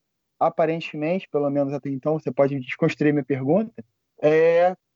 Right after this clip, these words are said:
cimentou, né, as, as bases pra poder a gente ter o time de futebol, o bloco carnavalesco e, posteriormente, a escola de samba. Traz pra gente esse panorama breve, Brunão, por favor.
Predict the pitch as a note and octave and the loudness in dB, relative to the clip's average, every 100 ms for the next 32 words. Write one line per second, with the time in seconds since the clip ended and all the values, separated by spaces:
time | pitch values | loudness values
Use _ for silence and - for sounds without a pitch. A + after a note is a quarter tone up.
0 | _ _ _ _ _ _ _ _ _ _ | _ _ _ _ _ _ _ _ _ _
1 | _ - - - B3+ D#4 B3+ G#3 A3 G3+ | _ -16 -6 0 4 4 2 2 2 2
2 | F#3+ F#3 D#3 D3+ - D#3 D3+ - D3 D3+ | 0 0 -2 -2 -2 -4 -4 -6 2 4
3 | F3+ G3 - G3+ G3 G#3+ E3 D#3+ F#3 G#3+ | 4 0 -2 -4 0 0 0 0 0 -2
4 | _ _ _ _ - E3 D#3+ F3 F#3+ - | _ _ _ _ 0 0 2 0 0 -2
5 | G3+ - F3 E3 - F3 - E3+ - - | -6 0 0 0 -2 -6 -6 -12 -12 -8
6 | E3 D#3+ F3 A3+ B3 F3 D3 E3 F3+ D#3+ | 0 4 4 4 2 -2 0 0 0 -4
7 | E3+ E3 D#3+ D#3+ G3+ - G#3 - G3 G3+ | -4 0 0 2 0 -2 -6 -4 0 2
8 | F#3+ F#3 F3 G3 - - _ _ - F3 | 2 2 0 -2 -4 -12 _ _ -2 -2
9 | - F#3 G#3 - E3+ D#3 D3 F3+ - G3 | 2 0 0 -4 -6 -4 -4 -4 -2 -2
10 | F#3 - - F3 E3+ D#3 D3+ C#3+ D3 C#3+ | -2 -2 0 2 4 4 2 2 2 2
11 | C#3 C3+ C3+ C3 B2+ - C3 C#3 C#3 | 0 -4 -4 -4 -6 -6 -4 -2 -2